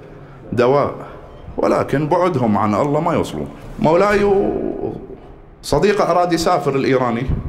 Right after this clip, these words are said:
المشهدي من أهل خراسان، قال له: "أنا بروح خراسان، بس أنا أدليك، أنت ما خليت فلوس وديت زوجتك إلى أمريكا وإلى ما أدري وين، مستشفيات عالمية"، قالوا لها: "ما إلها علاج،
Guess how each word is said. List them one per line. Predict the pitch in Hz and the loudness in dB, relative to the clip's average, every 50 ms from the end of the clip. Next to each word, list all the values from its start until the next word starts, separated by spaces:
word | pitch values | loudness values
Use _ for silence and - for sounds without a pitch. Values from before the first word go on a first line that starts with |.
| - - | -6 -2
المشهدي | 98 104 135 147 - - 127 127 107 107 104 | 0 2 2 2 2 2 2 2 2 2 2
من | 113 143 170 | 0 2 0
أهل | 123 139 143 127 117 104 | 2 2 2 2 0 2
خراسان، | - 110 104 98 87 - 90 87 87 - - - - - - - - - - | 0 0 0 0 0 -2 -4 -6 -6 -8 -10 -12 -14 -16 -20 -20 -14 -2 0
قال | 170 175 202 | 2 4 4
له: | 185 - | 4 2
"أنا | 180 175 | 2 0
بروح | 160 156 175 185 165 - | 2 2 2 2 0 -2
خراسان، | - - 135 135 127 120 123 - 156 170 170 165 160 | -2 -2 0 0 0 -2 -2 -2 -2 -2 -2 -2 0
بس | 160 151 - - | -2 -2 -2 0
أنا | - 190 180 151 135 | -2 -2 0 0 0
أدليك، | 156 147 143 135 147 165 190 156 - - 135 | 0 0 2 2 2 2 0 0 0 0 -2
أنت | 131 131 - 139 | -2 0 0 0
ما | 147 165 170 | 2 2 0
خليت | 170 - 156 151 151 156 151 135 143 135 | 0 0 -2 0 2 2 2 2 0 -2
فلوس | 131 - 160 170 170 170 170 170 170 170 165 160 160 165 - | -2 0 0 0 2 2 0 0 0 0 2 0 0 0 0
وديت | - 135 139 139 143 127 104 | 0 0 2 2 2 2 2
زوجتك | 90 95 101 98 95 - - 95 90 - | 2 2 0 0 0 0 -2 -2 -2 0
إلى | 95 101 101 95 | 0 2 2 2
أمريكا | 95 87 - - 92 92 98 98 90 90 90 - 110 | 2 0 0 0 0 0 0 0 0 0 0 0 2
وإلى | 101 92 - - 110 107 101 95 | 2 2 2 2 2 2 2 2
ما | 98 104 98 | 2 0 0
أدري | - 101 95 | 0 2 2
وين، | 92 101 98 98 104 101 101 98 - - - - - - - - - - - - - - | 2 2 2 2 2 2 2 0 0 -4 -8 -10 -16 -18 -18 -20 -20 -20 -20 -16 -6 -2
مستشفيات | 160 165 - 208 190 - - - - 226 180 147 - | -2 2 2 2 0 2 0 0 2 2 0 0 0
عالمية"، | 123 135 135 135 - - 123 110 123 151 - - | 0 0 2 2 0 0 0 0 0 0 0 0
قالوا | - - - 180 | 2 2 2 2
لها: | 170 175 175 170 - - - - - - - - - - - - - - - - - | 2 2 0 0 -2 -2 -4 -8 -12 -14 -18 -20 -20 -20 -20 -20 -20 -20 -12 -2 0
"ما | 202 170 - 117 | 0 2 2 2
إلها | 104 82 85 82 | 0 0 -2 -2
علاج، | - 78 73 73 - - - - | -2 -2 -4 -4 -8 -10 -12 -16